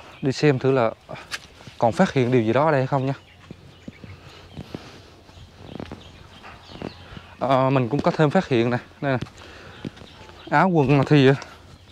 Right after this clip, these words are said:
nằm ở ngay chính giữa cái thân cây này luôn.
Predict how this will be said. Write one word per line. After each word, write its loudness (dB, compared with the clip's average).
nằm 2
ở 0
ngay 0
chính 0
giữa 2
cái 0
thân -2
cây 2
này -2
luôn. 0